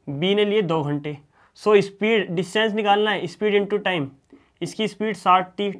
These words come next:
टाइम लिया तीन, छः थी अठारह, एक सौ अस्सी किलोमीटर तो चला ए। बी की भी निकालनी है, क्या होता है? डिस्टेंस इक्वल में स्पीड मल्टीप्लाई टाइम।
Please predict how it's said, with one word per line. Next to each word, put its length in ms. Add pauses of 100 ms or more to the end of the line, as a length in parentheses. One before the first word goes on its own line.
(100)
टाइम 240
लिया 180
तीन, 380 (300)
छः 180
थी 120
अठारह, 380 (640)
एक 160
सौ 120
अस्सी 220
किलोमीटर 360
तो 100
चला 200
ए। 260 (880)
बी 280
की 100
भी 60
निकालनी 360
है, 160 (1040)
क्या 100
होता 220
है? 240 (300)
डिस्टेंस 440
इक्वल 200
में 120
स्पीड 300
मल्टीप्लाई 500
टाइम। 280